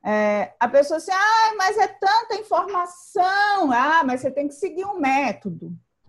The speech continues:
sabe? É, então, boa noite. Câmera desligada, por causa que eu tenho problema na coluna e tenho que ficar deitada. Beleza, Michele M. Santos.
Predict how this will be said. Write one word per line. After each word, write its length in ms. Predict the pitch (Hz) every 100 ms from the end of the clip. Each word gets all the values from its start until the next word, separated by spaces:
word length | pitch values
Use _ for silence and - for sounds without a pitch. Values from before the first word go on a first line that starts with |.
| _ - - - - - _
sabe? 560 | 262 277 214 180 190 - _ _ _ - -
É, 120 | 220 226
então, 680 | 247 294 277 302 311 240 - _ _ _ _ _ - - - -
boa 240 | 220 247 254
noite. 720 | 240 269 294 294 294 - 330 330 - _ - - - - _ _ _ _ _ - -
Câmera 340 | 254 254 247
desligada, 880 | 220 226 247 220 214 226 254 269 262
por 100 | -
causa 280 | 254 247 254
que 80 |
eu 100 | 254
tenho 180 | 240 240
problema 480 | 233 - 254 247 247
na 140 | 247
coluna 540 | 240 233 226 233 269 269
e 20 |
tenho 160 | 269 269
que 20 |
ficar 160 | - 247
deitada. 500 | 247 247 185 180 196
Beleza, 560 | 202 269 277 269 262
Michele 600 | 247 247 - 262 269 262
M. 220 | 262 247 247
Santos. 1000 | - 277 262 208 - 160 - - - -